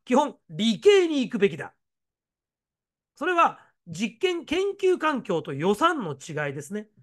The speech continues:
ただし、これはあくまでも私の意見に過ぎませんから、あなたが学際系に行きたいなら止めません。そして最後に、あなたが、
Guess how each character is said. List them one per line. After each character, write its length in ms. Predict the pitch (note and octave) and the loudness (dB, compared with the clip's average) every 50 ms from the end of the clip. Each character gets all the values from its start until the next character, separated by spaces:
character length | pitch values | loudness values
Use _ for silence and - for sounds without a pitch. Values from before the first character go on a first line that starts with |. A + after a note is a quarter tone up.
| _ _ _ _ _ _ - | _ _ _ _ _ _ -2
た 80 | E4 | -2
だ 80 | E4 C4+ | 0 0
し、 260 | - D4 D4 - _ | -2 -4 -6 -8 _
こ 80 | - D4+ | -4 2
れ 80 | D4 | 4
は 60 | C#4+ | 4
あ 80 | F4 G#4 | 4 4
く 80 | G#4 E4+ | 2 0
ま 100 | C#4+ C#4 | 0 0
で 60 | D4 | 0
も 80 | B3 | 0
私 240 | G3+ G3+ G3 C#4+ A#3 | -2 0 -2 -4 -6
の 100 | D#4 D#4 | -6 -8
意 140 | D4+ F#4+ G4 | -8 -10 -2
見 220 | - G4+ D#4+ B3+ | 0 0 0 0
に 80 | A#3 G#3 | -2 -4
過 120 | - G#3+ | -4 -6
ぎ 80 | F#3+ F#3+ | -6 -4
ま 80 | F#3+ F3+ | -6 -6
せ 140 | - G#3+ | -6 -8
ん 60 | F3+ D#3 | -8 -6
か 100 | - G3+ | -4 -4
ら、 200 | A3+ A3+ - _ _ _ | -4 -4 -6 _ _ _
あ 100 | - G#3+ | -4 -2
な 120 | A#3+ C#4+ - | -2 -2 -2
た 100 | C4 C4+ | -2 -2
が 120 | E4 F4+ | -2 0
学 200 | A#3 G#3+ F#3 - | 0 0 -2 -2
際 240 | - - A#3 G3+ G3+ | -2 -2 -2 -2 -2
系 160 | - A3 G3 | -2 -6 -4
に 80 | F#3 F3+ | -4 -6
行 80 | D#3 | -10
き 40 | - | -4
た 100 | - F#3 | -4 -2
い 60 | D#3+ | -2
な 100 | D3 D#3+ | 0 -2
ら 80 | F#3+ G#3+ | -4 -4
止 180 | - - E3 E3+ | -6 -6 -4 -2
め 120 | G3 B3 | -2 0
ま 140 | A#3 G#3 D#3+ | 0 -2 -2
せ 120 | - F#3 | -4 -6
ん。 120 | C#3+ - _ _ _ _ _ _ _ _ - | -6 -6 _ _ _ _ _ _ _ _ -8
そ 80 | E3 | -8
し 60 | D#3 | -6
て 80 | - B3+ | -6 -8
最 280 | - - D4+ D#4 B3+ D#3+ | 0 2 2 2 2 -2
後 120 | C#3+ C#3 | -4 -6
に、 260 | D3+ F3 F3 E3+ _ _ _ _ _ _ _ _ _ | -6 -6 -8 -8 _ _ _ _ _ _ _ _ _
あ 140 | - A#3+ D#4+ | -2 0 0
な 120 | A4 B4+ | 0 0
た 200 | B4+ D4+ - D3 | -2 -6 -6 -2
が、 320 | C#3+ F3 F#3+ E3 - - | -2 0 0 0 -2 -6